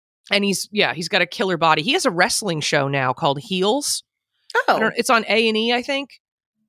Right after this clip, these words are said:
Speaker 2: Oh, they're doing a lot of wrestling shows on A and E now. Those
Speaker 1: Yeah.
Speaker 2: documentaries, don't sleep on 'em. The wrestling documentaries are really good.
Speaker 1: Yeah. So I'm, I'm very intrigued to hear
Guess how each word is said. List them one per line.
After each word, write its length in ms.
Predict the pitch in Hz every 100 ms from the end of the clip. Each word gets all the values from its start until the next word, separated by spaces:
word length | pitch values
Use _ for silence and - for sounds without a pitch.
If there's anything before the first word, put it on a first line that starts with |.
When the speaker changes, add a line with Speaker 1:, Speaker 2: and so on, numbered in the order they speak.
| _ -
Speaker 2:
Oh, 60 |
they're 140 | 214 220
doing 200 | 320 302
a 60 |
lot 200 | 165 151
of 80 | 190
wrestling 320 | 160 151 160
shows 260 | 156 151 143
on 140 | 139
A 140 | 139 147
and 120 | 139
E 120 | 139
now. 180 | 143 123
Those 160 | -
Speaker 1:
Yeah. 220 | 220 196 247
Speaker 2:
documentaries, 640 | 202 165 175 196 220 220 - - - -
don't 240 | 214 208 220
sleep 300 | - 202 185
on 180 | 156
'em. 120 | 160 151
The 120 | 156
wrestling 340 | 175 180 220
documentaries 640 | 202 185 180 185 170 160 143
are 80 | 147
really 300 | 170 156 139
good. 340 | 143 113 - -
Speaker 1:
Yeah. 320 | 185 190 151 - - - -
So 160 | 269
I'm, 240 | 269 302 240
I'm 320 | 233 233 208
very 340 | 170 208 220 202
intrigued 400 | 185 208 180 151
to 160 | 180
hear 320 | 165 160 156